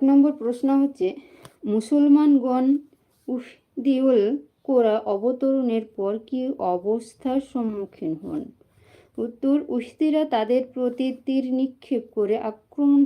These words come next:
শুরু করল। তারা পূর্বেই আক্রমণের জন্য সারিবদ্ধভাবে দাঁড়িয়েছিল। দুই নম্বর প্রশ্ন, রাসূলের দাসের মৃত্যুতে সাহাবীরা কি বললেন? উত্তর, তার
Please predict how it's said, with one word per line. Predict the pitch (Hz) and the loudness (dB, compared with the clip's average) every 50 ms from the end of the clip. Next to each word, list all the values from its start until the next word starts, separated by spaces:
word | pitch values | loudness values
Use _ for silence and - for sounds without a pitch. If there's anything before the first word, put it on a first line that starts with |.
| 277 - | 2 0
শুরু | - 196 175 175 175 - | -6 -6 -6 -6 -8 -8
করল। | 175 165 170 170 170 165 - - - _ _ _ _ _ _ _ _ _ - | -8 -8 -6 -6 -8 -8 -10 -12 -16 _ _ _ _ _ _ _ _ _ -8
তারা | 214 196 190 196 202 202 - | -4 -2 -2 -2 -2 -4 -8
পূর্বেই | 240 226 233 233 226 226 247 220 220 214 202 | -8 -8 -6 -6 -2 0 0 2 2 0 -2
আক্রমণের | 202 - _ - - 226 220 226 226 220 208 208 190 180 185 | -6 -10 _ -6 -4 -2 -2 0 -2 -2 -2 -2 -4 -4 -4
জন্য | 180 180 185 190 202 208 208 | -4 -2 -2 -2 -4 -6 -6
সারিবদ্ধভাবে | - 202 190 196 202 190 196 202 180 180 196 180 180 190 185 175 185 196 190 - | -6 -6 -4 -4 -4 -4 -6 -6 -6 -6 -8 -6 -6 -6 -8 -6 -6 -6 -6 -6
দাঁড়িয়েছিল। | 202 190 185 180 - - - - - - - - - - - - _ _ _ _ _ _ _ _ _ _ _ _ _ _ _ _ _ _ _ _ _ _ _ _ _ - | -6 -6 -4 -4 -6 -6 -10 -12 -16 -18 -18 -16 -16 -14 -16 -18 _ _ _ _ _ _ _ _ _ _ _ _ _ _ _ _ _ _ _ _ _ _ _ _ _ -2
দুই | 220 277 311 320 330 | 2 4 6 8 8
নম্বর | 359 349 330 370 370 349 - | 8 8 8 6 4 2 2
প্রশ্ন, | 302 311 285 311 320 320 320 294 262 | 0 0 0 2 4 4 4 4 4
রাসূলের | 262 269 - 311 311 294 302 311 254 247 | 2 0 0 0 2 2 2 2 2 0
দাসের | 269 262 262 262 302 294 277 262 269 | 0 0 0 0 0 2 2 4 4
মৃত্যুতে | 269 277 277 - - 285 285 277 262 269 262 - | 4 2 0 -2 -4 -4 -2 -2 0 -2 0 0
সাহাবীরা | 285 262 269 277 240 262 262 269 277 277 - | -2 -2 -2 -2 -2 0 0 0 -2 -2 -2
কি | 285 269 214 202 196 | -2 -2 -2 0 -2
বললেন? | 185 175 165 160 160 143 117 - - _ - _ _ - - - 208 | -2 -2 -2 -4 -6 -8 -8 -12 -18 _ -20 _ _ -14 -10 -8 -8
উত্তর, | 208 - _ - 240 233 233 - 220 | -8 -8 _ -6 -6 -6 -4 -4 -2
তার | 208 214 220 | 0 0 -2